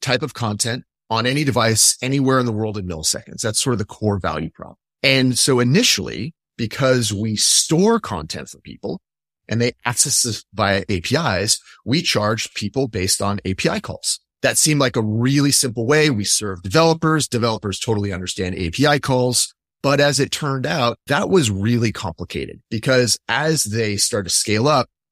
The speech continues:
guessing how many A P I calls they would have a year from now or two years from now was really hard to do. And so the team brilliantly decided, "Actually, we're gonna simplify this into spaces." So think about it as small,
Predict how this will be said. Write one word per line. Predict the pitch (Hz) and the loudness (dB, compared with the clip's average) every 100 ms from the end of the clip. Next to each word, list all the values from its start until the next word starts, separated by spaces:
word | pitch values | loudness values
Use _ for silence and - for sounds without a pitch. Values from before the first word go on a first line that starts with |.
| - | -12
guessing | - 127 - 175 190 214 _ _ _ _ | -2 2 4 4 2 -2 _ _ _ _
how | - 131 | 0 2
many | 143 143 110 | 4 2 4
A | 120 | 2
P | 110 117 | 2 2
I | 110 | 2
calls | 95 113 113 - | 0 0 0 0
they | 104 | -2
would | 95 | -2
have | 107 98 87 | 0 -2 -2
a | |
year | 85 113 | -6 -6
from | 107 113 | -4 -4
now | 110 98 | -2 -2
or | 82 | -4
two | - | -2
years | 113 139 | -2 -2
from | - 156 | -4 -4
now | 165 190 - _ _ _ | -4 -4 -6 _ _ _
was | 90 120 117 110 - 95 | 0 4 4 2 0 0
really | 104 98 | -2 0
hard | 107 92 | -2 -2
to | |
do. | 98 160 104 71 - _ _ | 0 2 0 -2 -14 _ _
And | 123 107 | -6 0
so | 147 131 | 2 2
the | 120 | 0
team | - 131 131 131 127 123 _ _ _ - | 0 0 0 2 0 -2 _ _ _ -14
brilliantly | 90 117 143 147 139 101 104 151 208 - _ _ - | 2 4 6 4 2 0 0 0 -2 -8 _ _ -2
decided, | 113 127 117 120 110 | 0 2 4 2 0
"Actually, | 95 107 - 131 | -2 -2 0 0
we're | 110 | 0
gonna | 107 | 0
simplify | - 139 131 - 104 | 0 -2 -6 0 0
this | 101 104 - | 2 0 0
into | 107 104 | -2 -2
spaces." | - - 190 - - - - | 0 2 2 0 0 -6 -4
So | - 113 | -2 0
think | 143 127 | 0 0
about | 113 104 | 2 2
it | 95 | 0
as | 90 - | -2 -2
small, | - - 127 120 120 120 | 2 2 2 2 2 0